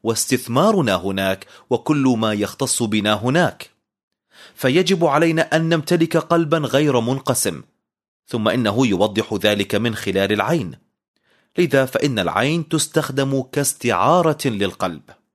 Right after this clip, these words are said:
فالعين هي سراج الجسد، فعندما يتمكن الناس من الرؤية بأعينهم، أي الأشخاص المبصرون، فإنهم يكونون أشخاصاً تمتلئ أجسادهم بالنور الآتي من العالم،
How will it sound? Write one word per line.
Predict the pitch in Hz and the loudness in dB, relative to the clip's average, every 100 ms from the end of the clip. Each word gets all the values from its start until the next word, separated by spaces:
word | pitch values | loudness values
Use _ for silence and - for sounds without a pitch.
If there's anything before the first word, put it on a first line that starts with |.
| _ _ _ _ _ _ | _ _ _ _ _ _
فالعين | 135 117 180 185 | -2 0 0 2
هي | 151 156 135 120 | 0 2 0 0
سراج | - 110 110 101 | 0 0 0 -2
الجسد، | 95 95 - - - _ _ _ _ | -4 -4 -4 -8 -16 _ _ _ _
فعندما | 90 101 104 95 | -4 -2 0 -2
يتمكن | 90 90 107 113 - 113 | -2 -4 -2 -2 -2 -2
الناس | 98 101 120 - | 0 0 0 0
من | 107 104 | -2 0
الرؤية | 92 110 120 104 | 0 0 0 -2
بأعينهم، | 85 110 104 92 117 151 101 117 147 - _ _ _ 110 | 0 0 0 0 0 0 0 -2 -2 -8 _ _ _ -2
أي | 98 | -2
الأشخاص | - - - 104 - | -2 -2 -2 0 0
المبصرون، | 95 98 - 95 92 139 123 127 - _ _ _ | 0 -2 -2 -2 0 2 2 -2 -8 _ _ _
فإنهم | - 170 180 160 160 | -2 0 2 2 0
يكونون | 110 117 - 117 135 123 | 0 0 0 0 2 0
أشخاصاً | 117 113 - 123 139 - 135 123 | 0 -2 0 0 0 0 -4 -2
تمتلئ | 147 131 - 190 196 160 151 | -4 -2 0 2 2 0 2
أجسادهم | 147 - 151 180 170 165 156 | 0 2 2 2 2 2 2
بالنور | 139 135 139 160 147 | 0 0 2 2 2
الآتي | 139 - 131 131 127 | 0 2 0 0 0
من | 117 107 | 0 0
العالم، | 90 90 101 104 143 | 2 2 2 2 -2